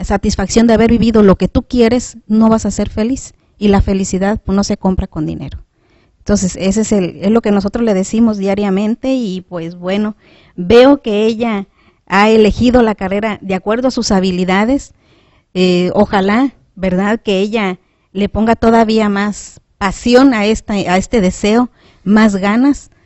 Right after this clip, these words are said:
Eh, no dudo que no lo vaya a hacer, ¿verdad? Pero como papás siempre estamos dispuestos ahí a impulsarla, apoyarla, y, pues,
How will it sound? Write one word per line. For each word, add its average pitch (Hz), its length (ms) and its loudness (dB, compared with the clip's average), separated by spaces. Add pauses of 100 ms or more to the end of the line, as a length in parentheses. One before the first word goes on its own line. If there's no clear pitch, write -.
(240)
Eh, 185 280 -2
no 226 160 6
dudo 247 280 2
que 185 140 -6
no 196 140 0
lo 226 100 2
vaya 202 220 -2
a - 20 -2
hacer, 233 380 -4
¿verdad? 202 340 -6
Pero 185 300 -2
como 190 280 -4
papás 233 380 -2
siempre 220 320 -2
estamos 220 320 0
dispuestos 202 640 -4
ahí 196 260 -6 (260)
a 180 60 -6
impulsarla, 214 840 -2 (180)
apoyarla, 202 800 -2 (400)
y, 185 140 -4
pues, - 500 -8